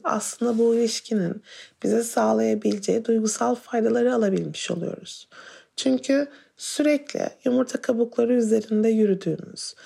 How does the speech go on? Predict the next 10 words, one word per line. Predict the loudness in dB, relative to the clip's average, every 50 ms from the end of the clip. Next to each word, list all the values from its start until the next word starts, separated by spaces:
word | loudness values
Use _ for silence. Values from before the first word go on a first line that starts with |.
| -20 -20 -20 _ _ -4 0
yani | 2 4 4 2 2
kendimiz | 2 4 4 4 4 4 2 2 2 0
gibi | 0 2 2 2
olamadığımız | 2 4 4 4 2 2 0 0 -2 0 0 0 0 0
bir | 0 0
ilişki | 2 2 0 0 -2 -4 -4 -4 -2 -2
bu. | -4 -6 -8 -10 _ _ _ _ _ _ _ _ _ _ _ -2
O | 0
zaman | 2 2 4 4 4 4 4
gerçekten | 4 4 2 2 0 0 -2 -2 -2 -2 -2 -2 -2